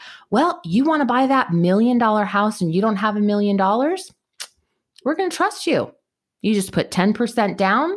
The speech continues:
and yes, we're gonna charge you some interest, but we're gonna give you that million dollars so that you can go ahead and buy that house. There's a lot of countries that don't have that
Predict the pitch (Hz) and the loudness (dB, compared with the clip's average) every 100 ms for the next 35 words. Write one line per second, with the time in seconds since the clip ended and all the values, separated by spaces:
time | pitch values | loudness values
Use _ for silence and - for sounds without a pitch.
0 | - _ _ - _ 170 175 170 170 160 | -8 _ _ -20 _ -4 0 0 2 2
1 | 277 - 214 190 175 - 143 175 220 285 | 0 0 0 0 0 -2 -2 -2 -4 -4
2 | 269 160 143 175 247 269 - - _ - | -2 -2 -2 -2 -2 -4 -12 -16 _ -20
3 | - - 151 170 165 170 - _ 185 170 | -18 -10 -2 0 2 0 -4 _ -10 -4
4 | 202 254 330 294 294 311 294 233 - 214 | -2 0 -2 0 -2 -2 0 0 0 0
5 | 226 226 208 202 262 233 165 - 175 165 | 2 2 2 2 2 0 -2 -4 -6 -4
6 | 190 170 170 156 143 151 143 135 120 120 | -4 -4 -2 0 -2 -4 -6 -4 -4 -4
7 | 120 131 120 - - - _ _ _ _ | -6 -4 -6 -6 -14 -20 _ _ _ _
8 | _ 254 240 185 190 269 - - 226 240 | _ -4 -2 0 0 0 0 0 0 0
9 | 139 135 139 - 156 151 - - 156 160 | -4 -2 -6 -2 -2 -2 -4 -6 -2 -2
10 | 151 131 131 | -2 -4 -2